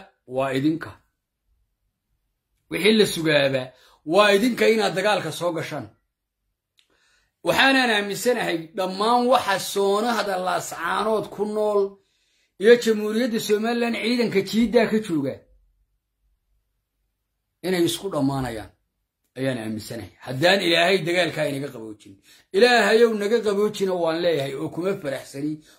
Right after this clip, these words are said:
oo raalli kama yihi labada dhinacba dadka ku dhimanaya. Raalli kama yihi. Laakiin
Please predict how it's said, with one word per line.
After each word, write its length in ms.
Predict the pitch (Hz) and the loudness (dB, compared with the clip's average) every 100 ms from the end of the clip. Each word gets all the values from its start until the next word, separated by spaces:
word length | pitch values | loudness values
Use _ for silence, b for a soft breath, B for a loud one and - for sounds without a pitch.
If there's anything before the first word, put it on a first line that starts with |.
| b 190 | b 6
oo 140 | 214 | 6
raalli 340 | 190 196 220 233 | 6 0 0 -2
kama 240 | 190 202 | -4 -2
yihi 180 | 190 180 | -4 -4
labada 280 | 175 180 180 | -4 -4 -6
dhinacba 300 | 156 165 156 | -6 -6 -8
dadka 200 | 147 139 135 | -10 -12 -14
ku 100 | 139 | -14
dhimanaya. 400 | 120 113 98 98 _ _ _ | -12 -14 -18 -20 _ _ _
Raalli 300 | - 156 170 165 | -6 -2 0 0
kama 200 | 135 131 | -2 -4
yihi. 240 | 107 101 _ _ _ _ _ - | -6 -16 _ _ _ _ _ -6
Laakiin 640 | 143 185 190 190 220 269 | 0 2 2 2 4 6